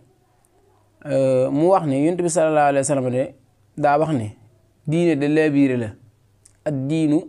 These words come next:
an nasiha. Diine kat laabire dong la.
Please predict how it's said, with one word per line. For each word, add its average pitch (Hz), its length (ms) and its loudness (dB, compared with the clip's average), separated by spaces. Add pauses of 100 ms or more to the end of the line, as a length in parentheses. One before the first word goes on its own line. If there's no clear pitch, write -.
(120)
an 135 160 0
nasiha. 123 460 -6 (1400)
Diine 147 380 0
kat - 240 -6
laabire 143 400 -2
dong 131 200 -2
la. 117 140 -8